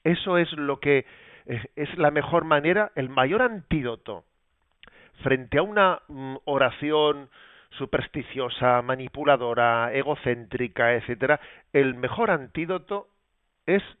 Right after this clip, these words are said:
el modelo mariano en la oración. "Hágase en mí según tu palabra. He aquí la esclava del Señor. Hágase en mí según tu palabra". Nada que ver, nada que ver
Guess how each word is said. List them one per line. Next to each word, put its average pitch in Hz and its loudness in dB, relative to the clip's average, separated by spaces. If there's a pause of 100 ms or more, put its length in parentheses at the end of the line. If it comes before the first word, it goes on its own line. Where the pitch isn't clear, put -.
(260)
el 131 0
modelo 151 2
mariano 143 2 (480)
en 127 -4
la 120 0
oración. 101 -6 (440)
"Hágase 180 0
en 131 -10
mí 269 -14 (160)
según 127 -8
tu 147 -10
palabra. 101 -2 (320)
He 202 6
aquí 202 -2
la 156 4
esclava 170 0
del 131 -2
Señor. 107 -12 (380)
Hágase 196 -2
en 131 -12
mí 185 -10
según 123 -10
tu 110 -12
palabra". 98 -6 (300)
Nada 117 0
que 151 2
ver, - 4 (460)
nada 107 -4
que 147 0
ver 170 2